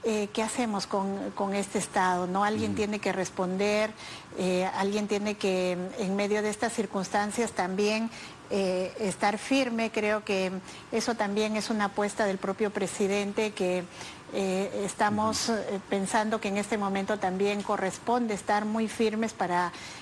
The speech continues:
Speaker 1: eh, dar cuenta a la población,
Speaker 2: Mm.
Speaker 1: eh, no solamente de lo que pasa dentro del gobierno, sino responder a lo que la población nos está exigiendo, ¿no?
Speaker 2: Mirta Vázquez, presidenta del Consejo de Ministros, con nosotros. Muchas gracias por esta entrevista,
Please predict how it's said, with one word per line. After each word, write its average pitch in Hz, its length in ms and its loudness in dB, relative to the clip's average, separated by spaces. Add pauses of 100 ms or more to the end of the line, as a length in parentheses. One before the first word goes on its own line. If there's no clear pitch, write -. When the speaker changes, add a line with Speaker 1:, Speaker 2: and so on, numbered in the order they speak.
(160)
Speaker 1:
eh, 185 280 2
dar 208 220 2
cuenta 226 340 2
a 233 40 2
la 214 120 2
población, 226 840 2 (240)
Speaker 2:
Mm. - 220 -4
Speaker 1:
eh, 190 160 0
no 208 140 2
solamente 240 560 2
de 208 100 0
lo 196 120 0
que - 100 -4
pasa 220 300 0
dentro 233 240 0
del 220 140 0
gobierno, 208 380 0
sino 208 260 0
responder 214 680 0
a 247 60 2
lo 214 160 -4
que 202 80 -2
la 185 100 2
población 190 540 -2
nos 196 160 -4
está 190 200 -4
exigiendo, 180 680 -4
¿no? 240 160 0 (340)
Speaker 2:
Mirta 139 280 4
Vázquez, 135 340 2
presidenta 113 500 0
del 92 200 0
Consejo 90 400 -2
de 95 40 2
Ministros, 95 380 0
con 98 140 -2
nosotros. 101 380 0
Muchas 120 260 2
gracias 113 280 2
por 95 140 -2
esta 95 160 0
entrevista, 90 460 0